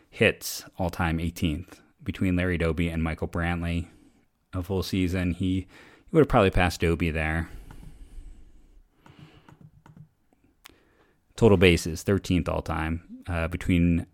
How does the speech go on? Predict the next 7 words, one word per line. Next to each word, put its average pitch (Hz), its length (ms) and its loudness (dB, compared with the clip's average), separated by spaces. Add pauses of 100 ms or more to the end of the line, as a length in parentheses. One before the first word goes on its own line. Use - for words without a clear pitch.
Kenny 98 180 2
Lofton 90 380 2
and 85 140 0
Manny 85 220 2
Ramirez. 85 720 -2 (920)
He - 220 -2
was, 82 840 0